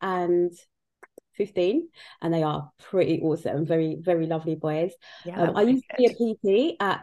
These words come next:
Speaker 1: the gym, it, local gym from where I was for five years before transitioning to online coaching. And I'm also a bikini athlete. So
Speaker 2: Get
Speaker 1: I'm
Speaker 2: it?
Speaker 1: I know. Sometimes it sounds so weird to say, like, uh, Marley,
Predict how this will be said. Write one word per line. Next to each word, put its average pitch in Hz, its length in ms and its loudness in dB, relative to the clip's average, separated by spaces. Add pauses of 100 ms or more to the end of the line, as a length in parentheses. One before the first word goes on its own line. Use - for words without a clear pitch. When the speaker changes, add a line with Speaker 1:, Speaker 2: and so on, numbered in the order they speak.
(120)
Speaker 1:
the 185 100 4
gym, 196 600 2 (200)
it, 180 280 4
local 180 480 2
gym 170 240 0
from 175 160 -6
where 165 180 0
I 160 80 -2
was 156 400 -2
for 170 120 -4
five 165 340 -2
years 151 200 -2
before 165 420 0 (180)
transitioning 170 600 -2
to 170 80 -6
online 202 480 2
coaching. 214 560 -2 (500)
And 214 340 6
I'm 220 160 4
also 233 560 6
a 220 360 6 (260)
bikini 247 440 2
athlete. 165 520 -2 (120)
So 214 280 4
Speaker 2:
Get 175 100 4
Speaker 1:
I'm 247 140 6
Speaker 2:
it? 359 100 2 (880)
Speaker 1:
I 415 100 10
know. 440 440 8
Sometimes 440 480 6
it 320 160 2
sounds 262 260 6
so 277 220 8
weird 247 300 8
to 262 100 2
say, 220 220 4
like, 196 340 4 (320)
uh, 208 280 0
Marley, 233 520 2